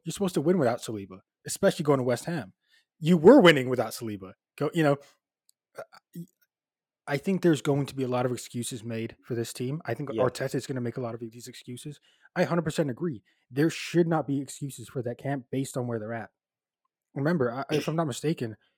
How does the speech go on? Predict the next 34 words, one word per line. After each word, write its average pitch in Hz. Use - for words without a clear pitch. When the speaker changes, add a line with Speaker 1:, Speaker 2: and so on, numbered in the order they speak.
Speaker 1:
they, 127
they 139
were 135
eleven 127
points 127
ahead 139
at 117
one 110
point. 101
Speaker 2:
Yeah. 113
Speaker 1:
And 123
now 127
it's 139
technically 143
in 131
our 123
hands. 123
It 127
was 123
in 139
our 123
hands 120
before 165
this 113
game. 117
Now 139
it's -
even 110
more 131
so 113
in 101
our 101
hands. 101
Um, 98